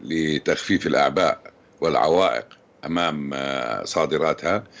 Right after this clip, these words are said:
وتحديدًا المعاملات المصرفية وسويفت وغيرها من التأمين البحري،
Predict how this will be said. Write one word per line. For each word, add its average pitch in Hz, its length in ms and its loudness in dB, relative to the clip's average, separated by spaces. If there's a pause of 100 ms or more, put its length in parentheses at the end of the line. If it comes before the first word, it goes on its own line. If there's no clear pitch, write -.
(220)
وتحديدًا 113 760 0
المعاملات 95 560 -2
المصرفية 82 840 2
وسويفت 78 640 0 (400)
وغيرها 95 920 4
من 90 140 -6
التأمين 87 500 -4
البحري، 78 560 -4